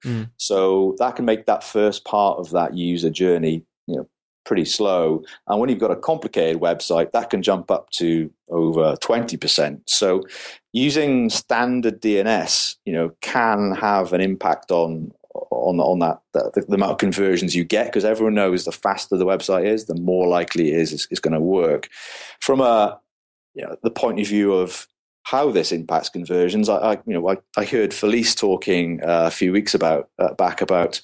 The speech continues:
Speaker 2: on this very podcast, about cart abandonment. And she made the point that brands would often focus on driving lots of traffic to their sites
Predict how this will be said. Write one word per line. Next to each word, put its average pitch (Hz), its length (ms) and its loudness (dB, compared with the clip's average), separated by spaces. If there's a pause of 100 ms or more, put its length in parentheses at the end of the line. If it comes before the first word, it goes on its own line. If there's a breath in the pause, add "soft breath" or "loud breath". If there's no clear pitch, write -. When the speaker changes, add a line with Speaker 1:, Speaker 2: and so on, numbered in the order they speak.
(360 loud breath)
Speaker 2:
on 92 140 2
this 80 100 0
very 82 160 2
podcast, 101 600 -2 (280)
about 90 460 0 (180)
cart 120 320 0
abandonment. 85 800 -4
And 90 120 -6
she 101 120 0
made 101 320 2
the 92 80 2
point 101 480 -2
that 87 320 -2
brands 98 400 0
would 95 140 0
often - 340 0
focus 117 560 0
on 92 220 0
driving 104 760 0
lots 95 300 0
of 95 100 2
traffic - 680 -2 (480 loud breath)
to 135 240 0
their 98 180 2
sites - 600 0